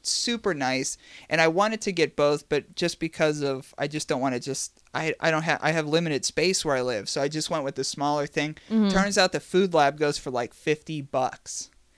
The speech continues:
Speaker 1: and that's
Speaker 2: Ouch.
Speaker 1: opened, and that's used. And there's a chance that that food lab, it's not in front of me, but that was never used.
Speaker 2: I have a, yeah,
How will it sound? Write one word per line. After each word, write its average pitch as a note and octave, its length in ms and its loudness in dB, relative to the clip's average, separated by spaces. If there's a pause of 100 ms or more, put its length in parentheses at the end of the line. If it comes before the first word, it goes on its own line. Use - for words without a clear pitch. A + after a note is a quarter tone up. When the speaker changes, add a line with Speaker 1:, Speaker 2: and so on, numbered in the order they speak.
(100)
Speaker 1:
and D#3 120 -4
that's E3 200 0
Speaker 2:
Ouch. - 160 -10
Speaker 1:
opened, D#3 640 4
and D3+ 120 -4
that's D3 240 -4
used. D3+ 800 0 (540)
And D#3+ 140 0
there's F3 160 4
a E3 60 0
chance F#3+ 380 -2
that D3+ 100 -6
that D3+ 220 2
food A3+ 340 -2
lab, B2+ 280 2
it's - 140 -4
not E3 160 -2
in - 60 -20
front A#3 260 2
of F3 60 0
me, C3 260 -4 (220)
but C#3 120 -6
that D3+ 140 4
was C#3+ 160 -4
never C#3 360 -2
used. B2+ 640 -6 (500)
Speaker 2:
I C#4 120 12
have F4 200 8
a, F#3 320 4
yeah, F3 380 4